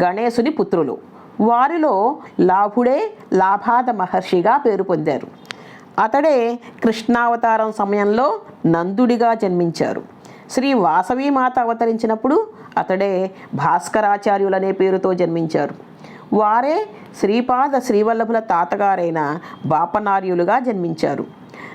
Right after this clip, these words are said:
తమ భక్తుల యొక్క సమస్త విఘ్నాలను పోగొట్టడానికి విఘ్నేశ తత్వంతో శ్రీపాదులు అవతరించారు. వారు చిత్తా నక్షత్రంలో జన్మించారు. హస్తా నక్షత్రంలో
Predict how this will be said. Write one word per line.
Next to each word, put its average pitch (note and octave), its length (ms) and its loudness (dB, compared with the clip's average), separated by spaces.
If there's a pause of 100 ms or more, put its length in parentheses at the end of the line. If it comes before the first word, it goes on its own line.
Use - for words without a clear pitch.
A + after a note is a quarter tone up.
(240)
తమ A#3+ 160 -2
భక్తుల A#3 480 -2
యొక్క B3+ 540 0 (220)
సమస్త A3 500 -2
విఘ్నాలను A#3 760 0
పోగొట్టడానికి G3+ 1120 0 (240)
విఘ్నేశ G#3+ 540 2
తత్వంతో A#3+ 760 -2 (200)
శ్రీపాదులు G3+ 600 0
అవతరించారు. F#3 880 -2 (440)
వారు C4+ 260 2
చిత్తా B3 400 0
నక్షత్రంలో G#3+ 640 -2
జన్మించారు. D3+ 640 -2 (540)
హస్తా D4 480 -2
నక్షత్రంలో A3+ 840 0